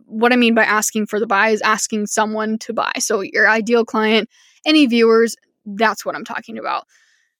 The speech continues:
Before I dive deeper into this, though, <sighs> I just have to say,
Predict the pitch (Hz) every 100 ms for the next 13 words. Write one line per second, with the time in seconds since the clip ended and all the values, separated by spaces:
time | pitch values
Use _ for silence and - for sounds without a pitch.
0 | - 262 - 370 381 269 240 208 226 220
1 | 220 247 269 277 - 294 294 - - -
2 | - - 285 330 370 381 - -